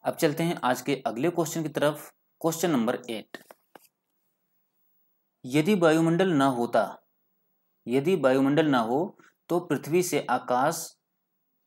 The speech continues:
किस रंग का दिखाई देगा?" ठीक है, "If there is no atmosphere,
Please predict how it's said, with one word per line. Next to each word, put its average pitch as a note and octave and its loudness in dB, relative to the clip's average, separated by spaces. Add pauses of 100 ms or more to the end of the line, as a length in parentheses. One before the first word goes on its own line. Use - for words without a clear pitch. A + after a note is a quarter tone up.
(200)
किस F#3 -2
रंग C3 2
का D3+ 2
दिखाई A#2 -4
देगा?" G2 -10
ठीक E3+ -4
है, - -4 (100)
"If F3+ 0
there C#3 0
is D3+ 2
no C#3+ 2 (180)
atmosphere, C3+ -2